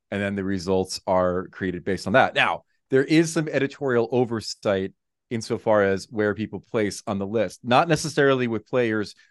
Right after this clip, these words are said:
jumping in that don't make the cut, but definitely in the case of, like, Sidney Crosby, for example, people were like, "Why is Sidney Crosby, like, twenty-fourth overall or wherever he finished?"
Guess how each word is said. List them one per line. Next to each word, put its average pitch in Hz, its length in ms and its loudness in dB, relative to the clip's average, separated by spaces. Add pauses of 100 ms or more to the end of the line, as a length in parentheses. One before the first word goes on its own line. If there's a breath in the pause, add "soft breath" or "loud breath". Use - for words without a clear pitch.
(140 soft breath)
jumping 120 420 0
in 117 180 0
that 98 140 -4
don't 107 180 0
make 139 240 0
the 147 80 -4
cut, 90 360 -8 (400)
but 117 120 -6
definitely 131 580 2
in 110 80 0
the 113 60 -4
case 113 320 -2
of, 104 80 -14
like, 107 160 0
Sidney 120 240 -2
Crosby, 147 360 4
for 104 200 -4
example, 98 420 -6
people 127 240 -6
were 117 100 0
like, 110 180 2
"Why 120 260 2
is 120 140 -4
Sidney 113 220 -8
Crosby, 113 640 -4 (380)
like, 110 140 -10
twenty-fourth 127 640 -2
overall 120 440 2
or 110 80 2
wherever 107 260 -2
he 92 60 -8
finished?" 127 520 -6